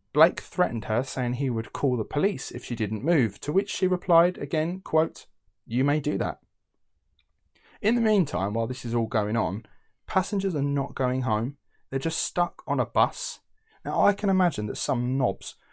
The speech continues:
would be making comments at her to just get up. But if it were me, I'd be saying to the bus driver, like, "Hey man, I kinda wanna go home tonight. Can you just fucking leave it and drive?"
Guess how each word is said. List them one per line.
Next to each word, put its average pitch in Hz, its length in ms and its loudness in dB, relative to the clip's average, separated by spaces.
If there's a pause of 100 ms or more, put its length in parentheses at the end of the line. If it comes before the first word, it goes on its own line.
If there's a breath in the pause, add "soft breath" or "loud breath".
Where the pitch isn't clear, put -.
(140 soft breath)
would 120 140 -4
be 123 80 0
making 117 440 0
comments - 440 -2
at 85 120 -6
her 95 180 -4
to - 140 -14
just - 280 -8
get 117 180 2
up. - 340 -6 (340)
But 117 120 -4
if 160 220 -2
it 196 100 0
were 170 100 0
me, 170 520 -2 (480)
I'd 196 280 2
be 165 80 -2
saying 127 300 2
to - 80 -2
the 131 80 2
bus 151 240 4
driver, 104 500 2
like, 120 320 4 (360)
"Hey 156 100 4
man, 135 360 4
I 113 220 0 (140)
kinda 127 300 0
wanna 123 180 0
go 120 180 4
home 135 260 2
tonight. 151 360 0
Can 123 180 -4
you 123 60 -2
just 127 220 -8
fucking 123 420 -4
leave 131 240 0
it 95 160 -4
and 98 120 -8
drive?" 101 500 -2